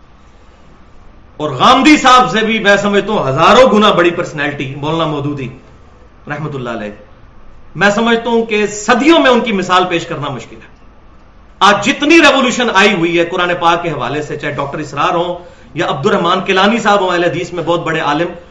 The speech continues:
یہ سب لوگ، ان کی مولانا مودودی کی تفسیر پڑھ کے چینج ہوئے میں، یہ کوئی مولوی تو نہیں تھے، خود ان سے پوچھیں۔ آج اہل حدیث مکتبہ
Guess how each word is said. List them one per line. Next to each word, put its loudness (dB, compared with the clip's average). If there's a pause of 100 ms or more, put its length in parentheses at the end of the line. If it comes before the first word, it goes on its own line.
(200)
یہ -2
سب 2
لوگ، 4 (720)
ان 0
کی -2 (240)
مولانا -2
مودودی 0
کی -8
تفسیر 2
پڑھ 6
کے 2
چینج 0
ہوئے -2
میں، -6 (140)
یہ -4
کوئی -4
مولوی 0
تو -2
نہیں 0
تھے، -12 (1700)
خود 2
ان 4
سے -2
پوچھیں۔ -8 (720)
آج 4
اہل 2
حدیث 0
مکتبہ 0